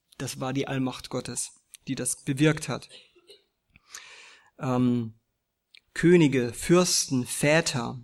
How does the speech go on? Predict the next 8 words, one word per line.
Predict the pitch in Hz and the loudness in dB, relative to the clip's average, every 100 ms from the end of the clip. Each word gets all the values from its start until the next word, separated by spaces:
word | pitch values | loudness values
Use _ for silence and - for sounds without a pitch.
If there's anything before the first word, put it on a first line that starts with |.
| - _ _ _ _ _ _ _ - _ | -20 _ _ _ _ _ _ _ -20 _
Gott | 165 165 | -2 0
hat | 160 151 - _ | -2 -2 -10 _
in, | 143 135 | 0 0
in | 139 135 | 2 0
Vers, | 131 135 127 - - | 0 -2 -2 -4 -6
äh, | |
acht, | 135 127 123 147 135 - - - _ - | -4 -4 -4 -4 -4 -6 -14 -14 _ -12
ja, | 127 135 | -8 -8